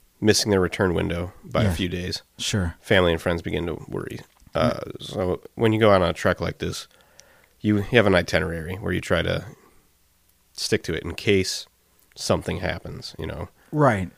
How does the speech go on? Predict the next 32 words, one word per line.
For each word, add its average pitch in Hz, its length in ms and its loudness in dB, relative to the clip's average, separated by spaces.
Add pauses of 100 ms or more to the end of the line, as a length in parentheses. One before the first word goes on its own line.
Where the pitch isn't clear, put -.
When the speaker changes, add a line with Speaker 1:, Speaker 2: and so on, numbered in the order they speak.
(140)
Speaker 1:
So 82 300 2
people 95 320 -2
know 90 160 4
to 90 60 -4
come 87 260 0
looking 98 240 -2
for 71 200 -12
you. - 80 -10
Speaker 2:
You - 60 -8
got 143 120 6
it 120 100 2
planned 135 300 8
out, 120 220 4
and 113 80 2
maybe 117 220 2
they 113 100 2
might 113 200 4
know 110 160 4
where 104 140 0
to 110 60 -2
come 110 160 -4
find 98 360 0
you. 98 260 -8
Speaker 1:
Mm-hmm. 95 460 0
Speaker 2:
Makes - 20 4
Speaker 1:
Like, 90 140 4
if 92 60 2
you 98 120 0
Speaker 2:
sense. 90 40 4
Speaker 1:
got 90 200 6
injured, 92 540 2 (220)
uh, 87 400 -6